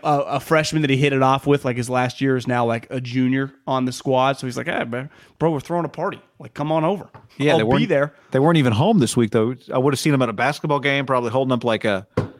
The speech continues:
Speaker 2: I don't know.
Speaker 1: We
Speaker 2: Super
Speaker 1: see Col-, uh, Debo went to the women's, I, South Carolina must be pretty good at
Speaker 2: Yeah,
Speaker 1: women's
Speaker 2: I
Speaker 1: hoop.
Speaker 2: did see that. Debo
Speaker 1: And
Speaker 2: had,
Speaker 1: he was
Speaker 2: like,
Speaker 1: the
Speaker 2: takes. I saw a clip. He had, like, takes on the team.
Speaker 1: Well, I think they must have a star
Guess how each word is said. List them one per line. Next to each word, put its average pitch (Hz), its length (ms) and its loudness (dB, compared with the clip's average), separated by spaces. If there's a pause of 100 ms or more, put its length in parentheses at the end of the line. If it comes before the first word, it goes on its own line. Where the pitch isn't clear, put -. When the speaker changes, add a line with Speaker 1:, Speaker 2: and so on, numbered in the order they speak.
(400)
Speaker 2:
I 120 140 -4
don't 110 120 -2
know. 98 260 -8
Speaker 1:
We - 260 -20
Speaker 2:
Super 147 320 -2
Speaker 1:
see 160 100 0
Col-, - 440 -2 (340)
uh, 143 320 0
Debo 156 460 0
went 143 200 -2
to 143 120 -4
the 135 80 -4
women's, 143 540 -4 (160)
I, 139 240 -6
South 196 260 -2
Carolina 135 340 -2
must 120 160 -8
be 113 80 -10
pretty 110 200 -12
good 113 160 -8
at 127 60 -8
Speaker 2:
Yeah, 135 260 2
Speaker 1:
women's 120 200 -10
Speaker 2:
I 123 60 -2
Speaker 1:
hoop. 117 80 0
Speaker 2:
did 147 160 2
see 127 140 0
that. 92 260 0 (560)
Debo 196 180 2
Speaker 1:
And 180 80 4
Speaker 2:
had, 175 40 2
Speaker 1:
he 226 60 0
was 196 100 2
Speaker 2:
like, 123 60 -2
Speaker 1:
the 170 60 -6
Speaker 2:
takes. 151 400 -4
I - 80 -2
saw 151 200 0
a 117 40 -2
clip. 147 320 -2
He 139 60 0
had, 151 100 4
like, 123 140 -2
takes 147 260 -4
on 135 240 2
the 117 80 0
team. 120 380 0 (400)
Speaker 1:
Well, 147 120 2
I 196 40 2
think 190 220 -2
they 160 180 4
must 165 280 2
have 135 240 0
a 101 60 -8
star 127 720 0